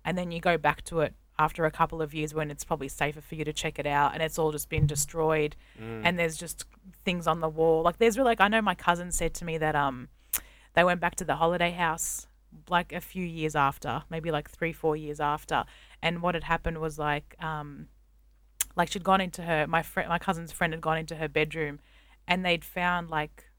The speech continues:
Speaker 1: so the rebels had actually, like, found all these photos of, like, her and her friends and just drawn dicks on them,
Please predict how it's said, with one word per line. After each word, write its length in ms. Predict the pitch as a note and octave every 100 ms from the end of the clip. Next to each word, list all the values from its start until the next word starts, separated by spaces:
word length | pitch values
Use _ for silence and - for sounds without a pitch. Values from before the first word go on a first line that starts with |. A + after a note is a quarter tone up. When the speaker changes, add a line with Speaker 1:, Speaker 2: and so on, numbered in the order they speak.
| _ -
Speaker 1:
so 100 | F#3+
the 120 | F3
rebels 460 | D#3+ F3 G3+ F#3 E3+
had 120 | E3+
actually, 280 | E3 - F3
like, 200 | D#3 -
found 280 | - E3+ E3
all 80 |
these 200 | E3 E3
photos 400 | - E3 E3 E3
of, 140 | D#3+ D#3
like, 200 | D#3 -
her 180 | F3+ E3
and 80 |
her 100 | D#3
friends 340 | C#3+ - E3+ D#3+
and 120 | D#3
just 200 | D#3 -
drawn 340 | E3+ F3 E3+
dicks 300 | D3 G3 -
on 200 | D#3+ F#3
them, 320 | F3 F3 E3+